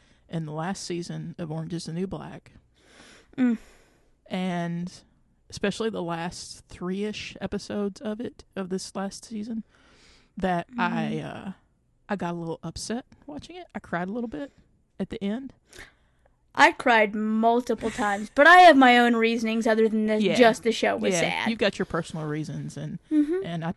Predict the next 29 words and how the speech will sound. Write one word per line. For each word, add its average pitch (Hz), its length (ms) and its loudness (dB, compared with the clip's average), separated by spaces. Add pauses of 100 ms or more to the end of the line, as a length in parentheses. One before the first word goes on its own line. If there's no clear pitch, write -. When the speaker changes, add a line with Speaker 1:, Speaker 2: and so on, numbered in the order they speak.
Speaker 1:
fully 160 280 -4
understand 143 520 -10
those. - 380 -12 (400)
But 175 420 -2 (460)
I - 80 -2
was 240 120 -2
sitting 320 240 -8
here 262 100 -4
thinking 269 240 -8
to 240 40 -6
myself, 214 360 -8
I 208 60 -6
was 202 200 -8
like, 190 320 -12
and, 233 100 -4
and 254 140 -2
I'm 240 220 -4
just 220 180 -8
gonna 196 120 -2
assume 185 220 -6
that 165 160 -8 (160)
most 214 280 -2
people 196 220 -6
that 165 120 -4
are 160 220 -6
listening 175 320 -6
to 165 80 -8
this 151 180 -12
podcast - 600 -14